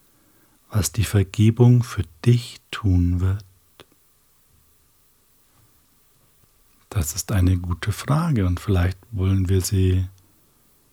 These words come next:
beginnen für uns zu beantworten. Wenn wir angreifen, stärken wir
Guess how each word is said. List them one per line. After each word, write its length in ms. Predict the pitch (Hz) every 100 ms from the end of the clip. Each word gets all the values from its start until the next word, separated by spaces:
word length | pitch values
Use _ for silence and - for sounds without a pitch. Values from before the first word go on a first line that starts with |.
| _ _ _ _
beginnen 540 | 123 - 120 117 117
für 220 | 113 - 120
uns 480 | 107 101 - -
zu 200 | - -
beantworten. 1200 | 98 - - 160 170 - 87 85 - 92 82 85 87 _ _ _ _ _ _ _ _ _ _ _ _ _ _ _ _ _ _
Wenn 160 | 123 95
wir 180 | 95 -
angreifen, 880 | 98 104 113 117 104 104 - 123 120
stärken 760 | - - 85 82 - 110 101
wir 420 | 101 104 107 107